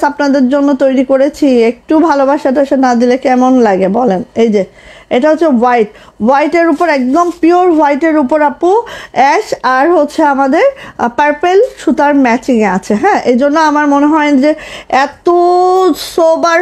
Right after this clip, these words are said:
হয়েছে। এই দেখেন, ঠিক আছে? তো এটা হচ্ছে আমার জামাটা, হ্যাঁ, এটা হচ্ছে আপু আমার ব্যাক পার্ট, ঠিক আছে? পিঠে এই কাজটা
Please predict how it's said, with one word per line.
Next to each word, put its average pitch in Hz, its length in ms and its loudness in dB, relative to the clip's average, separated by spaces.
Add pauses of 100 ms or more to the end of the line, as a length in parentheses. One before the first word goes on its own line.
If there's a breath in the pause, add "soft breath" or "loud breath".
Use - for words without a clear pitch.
হয়েছে। 302 380 0
এই 226 140 2
দেখেন, 208 260 -4 (140)
ঠিক 359 120 -2 (100)
আছে? 403 180 -2 (460 loud breath)
তো 311 100 2 (340)
এটা 294 240 0
হচ্ছে 311 200 -2 (100)
আমার 285 240 0
জামাটা, 190 360 -4 (100)
হ্যাঁ, 466 160 0 (460 loud breath)
এটা 247 200 0
হচ্ছে 311 260 -2
আপু 262 120 -6 (100)
আমার 330 180 0 (320)
ব্যাক 233 260 0 (180)
পার্ট, - 220 -8 (220)
ঠিক 277 200 0
আছে? 427 180 -4 (440 loud breath)
পিঠে 294 260 0 (140)
এই 254 140 0
কাজটা 262 240 -2